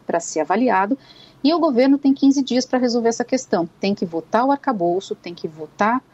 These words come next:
a lei de diretrizes orçamentárias, que vai ser ali, é, que vai dar o norte pro orçamento do ano que vem, é o primeiro orçamento do governo. Então, tá na mão ali do, do, do, da Câmara, né, de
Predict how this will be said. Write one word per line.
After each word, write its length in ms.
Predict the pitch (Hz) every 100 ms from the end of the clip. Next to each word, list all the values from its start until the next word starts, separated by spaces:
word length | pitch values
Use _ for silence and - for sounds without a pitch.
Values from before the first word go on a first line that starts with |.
| _ _
a 260 | 185 175 165
lei 160 | 180
de 120 | 180
diretrizes 600 | 165 180 170 - 190 170
orçamentárias, 840 | 180 226 - 175 160 170 165 190 214
que 80 | 180
vai 120 | 170
ser 200 | - 175
ali, 200 | 175 180 - - - - -
é, 360 | 170 160 156 - - - -
que 80 |
vai 240 | 185 185 175
dar 320 | 170 180 170
o 120 | -
norte 560 | 185 185 214 240 - - _ -
pro 100 | 190
orçamento 500 | 180 - 175 175 175
do 120 | 170
ano 100 | 170
que 140 | -
vem, 320 | 214 185 214
é 40 | 214
o 40 |
primeiro 360 | - 170 175 170
orçamento 460 | 165 - 165 156
do 100 | -
governo. 480 | 180 208 190 196 247 - - _ -
Então, 440 | 233 220 233 277 285 - - - -
tá 140 | 233
na 100 | 262
mão 220 | 339 294 294
ali 180 | 233
do, 220 | 226 247 226
do, 260 | 208 190 196
do, 300 | 196 - - - - - - _ -
da 100 | 226
Câmara, 440 | - 302 214 175
né, 200 | 196 214
de 400 | 214 185 165 151